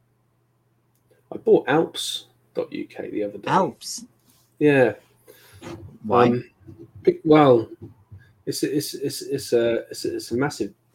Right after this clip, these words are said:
Speaker 1: sort of holiday destination, and it spans eight countries with thirty million visitors per year. So there's quite a big U K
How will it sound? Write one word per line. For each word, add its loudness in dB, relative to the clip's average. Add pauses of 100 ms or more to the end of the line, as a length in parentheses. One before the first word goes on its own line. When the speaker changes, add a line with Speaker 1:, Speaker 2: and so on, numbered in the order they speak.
Speaker 1:
sort -10
of -10
holiday -4
destination, -8
and -8
it -14
spans -8
eight -12
countries -10 (880)
with -18
thirty -4
million -6
visitors -8
per -10
year. -8 (460)
So -10 (500)
there's -16
quite -8
a -20 (320)
big -10
U -8
K -8